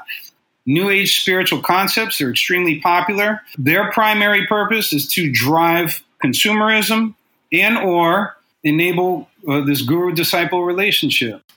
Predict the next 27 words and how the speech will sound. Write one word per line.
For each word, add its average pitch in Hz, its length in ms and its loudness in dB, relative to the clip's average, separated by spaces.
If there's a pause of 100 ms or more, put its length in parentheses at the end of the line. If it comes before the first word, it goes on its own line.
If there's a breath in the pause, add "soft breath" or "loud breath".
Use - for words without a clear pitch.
(360)
People 180 220 -2
who 208 100 0
are 202 100 2
in 196 100 2
fitness 208 300 0
and 190 100 0
wellness 196 460 2
have 180 140 0
this 165 120 -2
gap. 156 460 0
They 151 140 0
don't 226 300 0
understand 254 520 2
that 170 120 0
other 220 200 0
people 220 320 -2
live 214 140 -2
on 220 100 0
this 165 100 -2
planet 226 460 0
that 156 180 0
do 190 140 0
not 196 180 2
live 196 240 0
like 185 220 0
them, 196 160 0
that 180 260 0